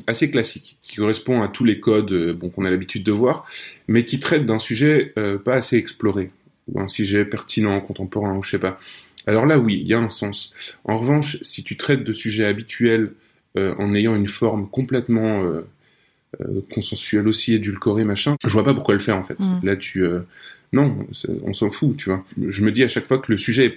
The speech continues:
Speaker 1: est, est moins important que le traitement
Speaker 2: Ouais.
Speaker 1: que tu en fais. Et tout est intéressant.
Speaker 2: Donc
Speaker 1: Tu
Speaker 2: on
Speaker 1: vois,
Speaker 2: peut
Speaker 1: on peut
Speaker 2: parler
Speaker 1: faire
Speaker 2: de
Speaker 1: une
Speaker 2: tout.
Speaker 1: fiction.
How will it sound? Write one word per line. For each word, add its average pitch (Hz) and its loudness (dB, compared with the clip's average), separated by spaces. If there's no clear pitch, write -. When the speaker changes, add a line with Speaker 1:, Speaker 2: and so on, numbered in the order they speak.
Speaker 1:
est, 104 2
est 101 2
moins 120 2
important 120 -2
que - -8
le 104 2
traitement 104 -4
Speaker 2:
Ouais. 175 -4
Speaker 1:
que - -10
tu - -2
en 92 0
fais. 95 -6
Et - -2
tout 175 0
est - 2
intéressant. 110 0
Speaker 2:
Donc 180 2
Speaker 1:
Tu 185 0
Speaker 2:
on - 4
Speaker 1:
vois, 180 4
Speaker 2:
peut 214 4
Speaker 1:
on - 4
peut - -6
Speaker 2:
parler 185 2
Speaker 1:
faire 110 0
Speaker 2:
de - 0
Speaker 1:
une - 0
Speaker 2:
tout. 87 -4
Speaker 1:
fiction. 131 0